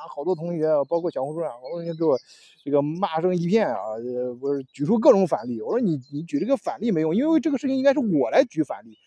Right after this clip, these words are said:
只要出现，呃，哪怕有百分之一的可能，呃，这个事情就值得一说，就值得很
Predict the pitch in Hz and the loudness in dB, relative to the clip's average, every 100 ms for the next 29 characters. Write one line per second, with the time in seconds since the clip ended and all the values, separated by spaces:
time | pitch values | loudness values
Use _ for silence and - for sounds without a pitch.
0 | _ - 165 226 - - 269 240 170 _ | _ 2 6 6 2 -2 2 2 0 _
1 | _ _ _ - 180 165 165 160 247 247 | _ _ _ -12 -12 -6 -4 2 2 4
2 | 180 160 202 262 359 247 - 113 107 _ | 2 2 2 4 6 4 2 -6 -6 _
3 | _ _ - 139 214 196 180 180 175 - | _ _ -4 0 4 4 4 4 4 4
4 | 151 165 156 143 151 143 135 156 147 | 2 4 4 2 2 2 0 0 0